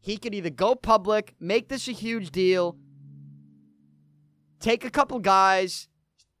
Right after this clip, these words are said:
use them with huge over-the-top punishments in order to set an example,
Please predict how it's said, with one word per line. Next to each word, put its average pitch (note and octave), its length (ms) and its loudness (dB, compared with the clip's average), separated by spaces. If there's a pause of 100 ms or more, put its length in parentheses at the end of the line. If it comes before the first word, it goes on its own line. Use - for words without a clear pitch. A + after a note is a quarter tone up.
(120)
use A3+ 360 0
them A#3+ 480 2 (280)
with F#3+ 460 0 (680)
huge C4+ 640 -4 (220)
over-the-top C4 560 4
punishments G#3+ 540 -4
in G3+ 120 -4
order A3 160 0
to G3 140 -10
set G#3+ 200 0
an G#3 60 -8
example, D3+ 560 -6